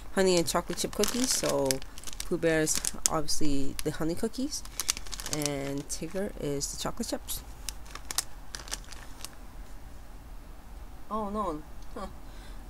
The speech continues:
I have no idea what this is then. Oh, my bad. This is the pumpkin wheat puffs share pack. There we go. I was looking at the wrong thing. My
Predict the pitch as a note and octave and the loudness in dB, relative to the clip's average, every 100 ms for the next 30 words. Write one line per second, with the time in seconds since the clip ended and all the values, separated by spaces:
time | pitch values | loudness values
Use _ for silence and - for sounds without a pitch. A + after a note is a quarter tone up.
0 | - G3+ G#3+ G3 G3+ G3+ G3+ F#3+ F#3+ G#3 | -6 -2 2 6 6 8 8 6 4 2
1 | - E3+ - D#3 D#3 - - - - - | 2 0 4 4 4 -2 -8 -10 -10 -10
2 | - - - - - - - - - - | -8 -8 -6 -6 -6 -6 -8 -6 -8 -10
3 | - - - - - - - - - - | -10 -8 -8 -8 -10 -10 -8 -8 -8 -8
4 | - - - - - - - G#3+ A#3+ A3 | -8 -10 -12 -10 -8 -6 12 12 12 12
5 | D#3+ B2+ - - - A3 A3+ D#3 C#3 C#3 | 12 8 0 2 8 10 12 12 12 12
6 | D#3+ - - - - - - - - - | 10 10 8 8 8 8 10 12 12 12
7 | G#3+ - - G3 G#3 - - - B3 B3+ | 12 12 10 8 6 6 12 12 12 12
8 | - C4 B3+ A#2 D3+ F3 G3+ - - D3+ | 12 12 12 10 6 4 4 4 8 8
9 | C#3+ - - - G3 - - - - - | 10 10 10 12 12 12 12 12 12 6
10 | - - - - - G3+ F3+ C3+ B2+ C3 | 4 2 -2 -2 2 6 6 6 6 6
11 | D3+ D#3+ G3 G#3 F#3+ D#3+ D#3+ D3 E3 D3+ | 4 4 2 2 2 4 2 2 0 0
12 | D3 F#3+ A#3+ B3 | -2 -4 -2 -2